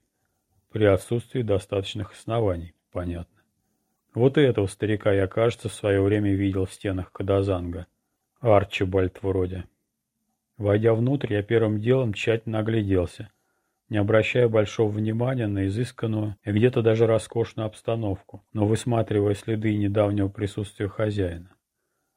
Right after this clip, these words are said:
Что-то вроде стула, отодвинутого от журнального столика, или забытого на каминной полке бокала с вином.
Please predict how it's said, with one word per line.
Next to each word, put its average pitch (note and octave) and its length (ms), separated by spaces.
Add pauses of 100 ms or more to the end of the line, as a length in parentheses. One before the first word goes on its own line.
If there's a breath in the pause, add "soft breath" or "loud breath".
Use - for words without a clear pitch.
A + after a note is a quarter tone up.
(420)
Что-то C3 400
вроде B2 280
стула, A#2 500
отодвинутого G#2 680
от G2 80
журнального G2+ 560
столика, G2+ 520
или G2 100
забытого A2 520
на G#2+ 100
каминной A2 460
полке G#2+ 420
бокала G2 480
с - 140
вином. F#2+ 360